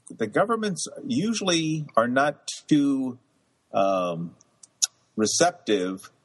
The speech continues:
to doing Coles Notes versions of regulations or getting the general public involved in the regulatory process.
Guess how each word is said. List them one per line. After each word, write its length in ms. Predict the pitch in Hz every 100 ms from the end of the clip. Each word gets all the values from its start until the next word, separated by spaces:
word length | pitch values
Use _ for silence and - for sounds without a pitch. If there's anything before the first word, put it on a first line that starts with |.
| -
to 600 | 123 113 110 104 95 95 87 _ _ _ _ - -
doing 300 | 143 143 139
Coles 420 | - 151 151 143
Notes 300 | 123 120 -
versions 520 | 113 117 117 113 98
of 100 | 98
regulations 960 | 85 110 104 104 104 104 104 98 98 98
or 120 | 101
getting 400 | 90 113 117 110
the 60 | 98
general 320 | 98 110 104
public 380 | - 110 104 101
involved 400 | 92 98 98 90
in 80 | 90
the 80 |
regulatory 720 | 87 107 104 101 92 - 87 82
process. 520 | - 90 85 -